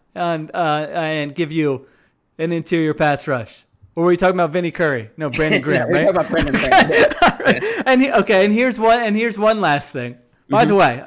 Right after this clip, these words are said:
Speaker 1: again, I like the player. The, you know, I don't even know, I don't know what my grade's gonna be on this bad boy. I gotta write it after we talk it through. But I felt like it was a little bit too rosy.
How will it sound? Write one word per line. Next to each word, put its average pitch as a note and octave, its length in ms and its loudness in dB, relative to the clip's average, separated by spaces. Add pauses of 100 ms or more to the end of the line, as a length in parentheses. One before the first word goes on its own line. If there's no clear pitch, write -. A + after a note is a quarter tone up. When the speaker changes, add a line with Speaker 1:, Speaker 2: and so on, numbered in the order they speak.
Speaker 1:
again, E3+ 440 -2
I F3+ 260 2
like B3+ 260 -2
the B3+ 80 -4
player. G#3 380 0
The, E3+ 220 -2
you F#3+ 100 0
know, F3+ 80 2
I F3+ 120 2
don't G#3+ 120 -2
even G3+ 180 -4
know, G#3+ 120 0
I F#3+ 140 4
don't G#3+ 140 -2
know A3 60 -4
what A3 100 -4
my A3 140 0
grade's A#3+ 320 0
gonna D3 180 -4
be C3 200 -2
on C#3+ 120 -2
this C#3 160 -6
bad D3 260 -2
boy. D3 120 -2
I C#3+ 140 2
gotta D#3+ 200 0
write F3+ 220 2
it F#3+ 120 -6 (280)
after F#3+ 320 2
we F#3+ 80 2
talk G#3 260 0
it G3 140 -4
through. G#3 320 2
But C#3+ 100 -2
I D3 140 0
felt E3 260 0
like E3 160 -2
it E3+ 80 -2
was D#3+ 240 -6
a E3 220 2
little G#3 180 -2
bit A3 160 -2
too B3+ 160 -4
rosy. G#3 560 -2